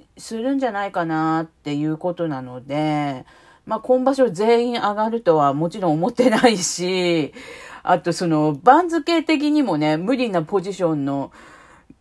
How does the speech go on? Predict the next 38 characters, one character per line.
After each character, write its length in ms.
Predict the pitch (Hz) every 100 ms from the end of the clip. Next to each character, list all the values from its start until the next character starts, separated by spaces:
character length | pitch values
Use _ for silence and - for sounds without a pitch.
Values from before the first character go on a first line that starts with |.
| _
力 280 | 175 190 196
士 180 | 170 160
も 340 | 147 139 135 - _
予 160 | 160 175
想 260 | 170 185 175
に 140 | 170
上 160 | 175 175
げ 120 | 196
た 220 | 214 196
ん 80 | 156
で 140 | 139
す 120 | 139
け 120 | - 143
れ 160 | 135
ど 160 | 135 139
も、 320 | 165 170 147 - _ _ _ _ _ _ _ _ -
も 100 | 180
う 20 |
正 240 | 269 285
解 280 | 277 269 269
は 260 | 262 254 226
一 300 | 214 196 220
年 260 | 220 214
後 140 | 208 190
ど 160 | 175
こ 160 | 165 165
ろ 160 | 170
か、 460 | 170 311 339 311 -
え 540 | 175 165 165 160 156 156
ー、 20 |
正 200 | 202 180
解 120 | 190
は 100 | 185
二 160 | 165 165
週 240 | 185 170
間 220 | 180 170
後 100 | 175
に 340 | 165 143 127